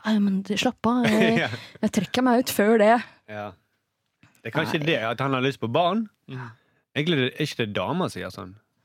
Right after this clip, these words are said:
Speaker 3: Ja, at han
Speaker 2: Han sier at jeg har tatt piller som jeg ikke tatt den.
Speaker 1: Ja.
Speaker 2: Dette var en veldig snikete måte å gjøre det på, da, at jeg kommer ikke, jeg skal gå og meditere etterpå.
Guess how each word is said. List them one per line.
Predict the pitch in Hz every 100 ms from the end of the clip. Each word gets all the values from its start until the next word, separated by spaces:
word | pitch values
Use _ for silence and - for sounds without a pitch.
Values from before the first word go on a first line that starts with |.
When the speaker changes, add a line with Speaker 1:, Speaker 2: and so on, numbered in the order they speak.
| _ _ _ _ _ _ _ _ _
Speaker 3:
Ja, | 139 151 151
at | 147
han | 151
Speaker 2:
Han | 147
sier | 160
at | 143
jeg |
har | 147
tatt | 123 107
piller | 120 127 127 104 101
som | 110 104 107
jeg | 107
ikke | -
tatt | 110 104
den. | 95 101 _ _ -
Speaker 1:
Ja. | 190 202 220 269 _ _ -
Speaker 2:
Dette | 147 170
var | 165
en | 147
veldig | 139 180 180 -
snikete | 151 - 151 160 160 135
måte | 127 127 127
å |
gjøre | 123 120
det |
på, | 104
da, | 120
at | 123 - -
jeg | 135 135 117 110
kommer | 131 120 101
ikke, | 104 101
jeg |
skal | -
gå | 104
og | 107
meditere | 95 - 101 92
etterpå. | - 101